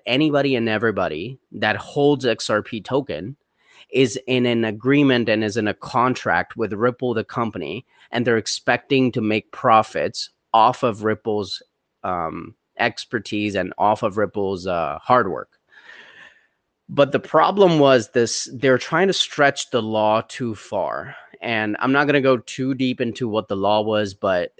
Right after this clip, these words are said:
S E C was basically trying to use this lawsuit as a weapon and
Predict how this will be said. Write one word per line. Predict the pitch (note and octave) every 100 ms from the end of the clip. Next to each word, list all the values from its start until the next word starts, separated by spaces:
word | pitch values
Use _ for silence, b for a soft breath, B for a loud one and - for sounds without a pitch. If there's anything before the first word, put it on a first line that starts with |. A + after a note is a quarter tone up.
| _ _ -
S | C#3+ -
E | F3
C | E3+
was | D#3 C3
basically | A2 B2 C3+ B2 B2
trying | A2+ A#2+ A2 A#2
to | - A2 G#2 G2+ G2 _
use | - A#2 A2 C#3+ D3+ -
this | B2+ -
lawsuit | A2+ G#2+ G#2+ B2+ G#2+
as | G#2+ G#2
a |
weapon | G2+ A2+ A2+ F2+ F2+ A2+ b b b b b b -
and | B2+